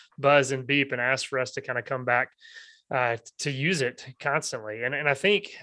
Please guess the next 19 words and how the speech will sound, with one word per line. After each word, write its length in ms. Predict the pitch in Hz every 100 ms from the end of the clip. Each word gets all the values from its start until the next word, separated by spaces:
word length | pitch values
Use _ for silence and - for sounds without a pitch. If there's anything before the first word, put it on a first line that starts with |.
| 160
um, 380 | 151 135 131 135
maybe 220 | 147 147
picking 320 | - 170 170
up 120 | 139 131
with 160 | 113
this, 180 | 143 135
because 360 | 135 135 120 143
I 140 | 135
like 220 | 135 151
how 60 | 143
you 300 | 135 123 123
said 260 | - 120 127
this 180 | 135 139
is 80 | 120
really 240 | 135 131
kind 160 | 113 127
of 60 | 117
a 60 |
discipleship 800 | 107 107 - 123 131 120 113 117